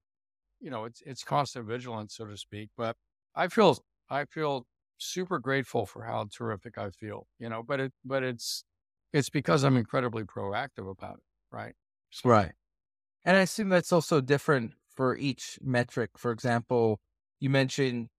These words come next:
Speaker 2: you were depressed in your twenties. That, you know, the, so right now you probably feel better in terms of your mental state, just your
Speaker 1: Totally.
Speaker 2: eh, than your twenties. You are healthier now in certain ways than you were in your twenties.
Speaker 1: I know.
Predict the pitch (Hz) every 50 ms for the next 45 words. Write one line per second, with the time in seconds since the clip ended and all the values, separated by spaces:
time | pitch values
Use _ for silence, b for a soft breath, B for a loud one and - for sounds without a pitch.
0 | _ _ _ 156 147 135 131 127 120 117 120 - - 147 147 139 135 - - 135
1 | 127 120 113 - - 170 170 165 156 131 123 120 117 113 - - _ _ _ _
2 | _ _ _ _ _ _ _ _ _ _ _ _ _ _ _ - 131 131 135 131
3 | 127 131 131 - - - 156 143 135 123 123 123 127 123 - - 143 - _ _
4 | - - - - _ - 139 - - 156 139 147 151 147 135 143 151 156 160 156
5 | 147 127 123 120 - - 151 139 135 127 135 127 - - 156 139 120 113 127 127
6 | 135 143 131 110 101 104 110 110 - 135 123 117 110 117 110 110 107 107 113 123
7 | 156 - 139 113 - - - - 98 95 98 113 - _ _ _ _ _ - 113
8 | 110 - _ - 117 113 117 104 104 101 98 - _ _ _ _ _ _ _ _
9 | _ _ _ _ _ _ _ _ - - 143 139 123 135 131 127 135 135 127 -
10 | - 185 226 226 139 95 90 - - - - 143 143 143 131 127 143 156 156 -
11 | - 170 151 135 127 131 135 139 143 139 120 107 - - 131 113 107 117 117 120
12 | 120 113 107 117 110 110 110 110 110 117 113 113 110 110 107 107 - - - 170
13 | 165 151 139 127 117 131 131 135 127